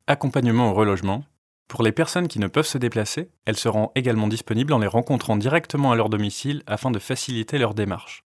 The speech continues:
En effet, pousser la porte du C C A S n'est pas toujours chose facile pour les publics fragiles, malgré une confidentialité et un secret professionnel assuré à cent pour cent, nous confie-t-elle.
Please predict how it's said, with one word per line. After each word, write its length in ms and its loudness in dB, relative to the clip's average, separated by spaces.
En 120 0
effet, 300 -4
pousser 220 -2
la 120 2
porte 260 -4
du 100 -8
C 240 -4
C 200 -4
A 100 0
S 300 -6
n'est 80 -4
pas 140 -2
toujours 300 -6
chose 180 -4
facile 340 -4
pour 140 -6
les 80 -2
publics 300 -8
fragiles, 420 -2
malgré 220 0
une 100 0
confidentialité 880 -4
et 60 -2
un 60 -4
secret 280 -4
professionnel 560 -2
assuré 300 -2
à 80 -2
cent 160 -2
pour 200 -8
cent, 140 -2
nous 100 -2
confie-t-elle. 460 -10